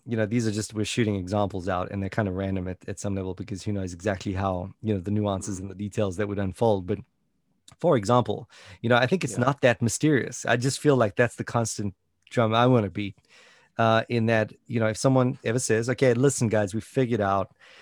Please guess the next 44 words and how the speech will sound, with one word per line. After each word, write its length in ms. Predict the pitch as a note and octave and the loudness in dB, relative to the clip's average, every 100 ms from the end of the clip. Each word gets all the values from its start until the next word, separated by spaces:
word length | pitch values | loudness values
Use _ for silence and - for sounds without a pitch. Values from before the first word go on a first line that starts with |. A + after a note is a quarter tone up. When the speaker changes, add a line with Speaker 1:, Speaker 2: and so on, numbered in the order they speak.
| - _ | -20 _
Speaker 1:
that 80 | A2 | 0
actually 680 | B2+ C3+ - C3 B2+ A#2+ B2+ - _ - - | 2 2 0 0 2 0 -4 -14 _ -18 -16
it's 140 | - | -12
just 300 | - E3 D3 | 0 2 4
not 220 | A#2+ B2 - | 4 2 2
gonna 140 | A2 | -2
work 380 | G2 F#2 - - | 0 -4 -6 -10
in 100 | G#2 | -4
our 140 | G#2 G2+ | -4 -4
country 500 | G#2 F#2+ A2+ A#2 G#2 _ _ _ _ _ _ - | -6 -8 -8 -10 -12 _ _ _ _ _ _ -6
because 500 | A#2+ - C#3+ C3+ A#2 | -4 4 6 6 4
of 140 | A#2 | 2
ongoing 800 | A#2 A#2+ A#2+ A#2 A#2 A#2+ A2+ A#2 A#2 | 4 2 4 2 4 2 2 -2 -6
r-, 180 | A#2 A2+ - | -8 -6 -2
viruses 540 | G#2+ A2 G#2+ A2 G2+ | 0 0 0 -4 -4
and 160 | G2 F#2+ | -4 -6
the 40 | |
expense 580 | G#2 - - A#2 A#2 - | -6 -6 -2 0 0 -4
of 120 | A2+ | -4
vaccines 640 | G2 G#2+ - A2 G#2 A2 F#2 | -2 -2 -4 -6 -4 -4 -6
and 100 | - | -8
so 140 | A2 | -10
forth, 240 | - G#2 - - - - - - | -6 -8 -8 -20 -20 -20 -20 -4
we're 80 | B2+ | 4
not 200 | C#3+ C#3 | 4 6
gonna 180 | B2+ A2+ | 4 4
allow 220 | G#2 G2 | 4 2
religious 400 | G2 G2 F#2 B2 | 0 -4 -6 -8
gatherings 420 | - A1 A#1 - | -10 -8 -8 -10
anymore," 300 | - A#1 - - _ - | -10 -10 -14 -18 _ -10
you 100 | G2+ | -4
know? 200 | G2+ A2 - _ | -4 -6 -14 _
So 540 | - B2 A2+ A2 G#2+ - _ - | 0 4 6 6 2 -4 _ 0
all 140 | D3 D3+ | 4 6
religious 360 | B2+ A2 G#2+ | 4 2 -2
gatherings 400 | - G#2 G#2 F#2 | 0 0 0 -2
now, 300 | G#2 G2+ G2+ | -2 -2 0
we'll 180 | A2+ D3+ | 4 6
allow 220 | D3 D3 | 8 6
sporting 360 | C3 A#2 A2 G#2 | 4 0 0 0
events, 220 | G#2+ G2+ | -2 -2
we'll 120 | G#2+ | -2
allow 140 | G2+ F#2+ | -2 -2
whatever, 400 | G2+ G2 F#2+ | -4 -4 -4